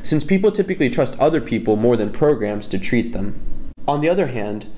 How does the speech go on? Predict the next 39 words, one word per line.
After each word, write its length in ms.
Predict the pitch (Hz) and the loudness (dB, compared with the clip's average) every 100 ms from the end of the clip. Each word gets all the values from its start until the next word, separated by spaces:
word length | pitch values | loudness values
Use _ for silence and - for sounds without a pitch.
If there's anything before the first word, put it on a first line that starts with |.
| - - - | -6 -4 -2
let's 260 | 165 170 | -2 -2
look 180 | 208 220 | -4 -2
at 120 | 143 | -2
what 340 | 143 170 170 - | 0 0 -2 -4
a 400 | 139 139 135 131 - | -2 0 0 -2 -4
data 460 | - - 120 143 | -6 -4 -2 0
mining 380 | 156 139 135 123 | 0 -2 -2 -4
computer 460 | 120 113 - 156 143 | -4 -6 -2 0 0
program 440 | - 95 101 104 | -2 -4 -4 -6
could 180 | 104 104 | -4 -2
do 140 | 98 101 | 0 0
in 100 | 104 | 0
the 60 | |
medical 360 | 107 104 - - | 0 -2 -4 -6
field. 380 | - - - - - - - - - - - - | -6 -6 -4 -4 -2 0 0 0 -2 -6 -8 -4
Instead 320 | 139 - 202 | -4 0 0
of 120 | 240 | 0
simply 340 | 240 196 196 160 | 0 -2 0 -2
drawing 400 | 117 113 127 120 | 0 0 0 0
on 100 | 113 | -2
prior 400 | 104 117 123 113 | -2 0 2 0
experience 640 | 107 - 127 127 107 - | -2 -4 -2 0 -2 -2
and 100 | 110 | 2
simple 320 | - 113 - | 4 4 4
metrics, 720 | 107 123 - 107 - - - - - - - | 2 0 0 -4 -6 -8 -8 -8 -6 -6 -4
a 100 | 147 | -2
program 400 | 190 185 220 220 | 0 0 0 0
can 240 | 196 156 | -2 0
access 480 | 131 135 - 131 - | -2 -4 -4 -4 -4
vast 640 | - 117 120 135 165 - | -8 -4 -2 -2 -4 -8
quantities 560 | - 143 135 131 107 101 | -4 0 0 0 -2 -4
of 120 | 104 | -2
information 600 | 110 104 110 113 113 104 | -2 -2 -2 -2 -2 -4
from 180 | 98 104 | -4 -6
huge 400 | 95 147 156 - | -4 -4 -4 -2
databases 640 | 120 120 113 107 - - 107 | -2 0 0 4 4 6 4
of 100 | 110 | 4
medical 320 | 113 110 113 | 4 4 6
records 540 | 110 117 107 107 - | 4 4 2 -2 -4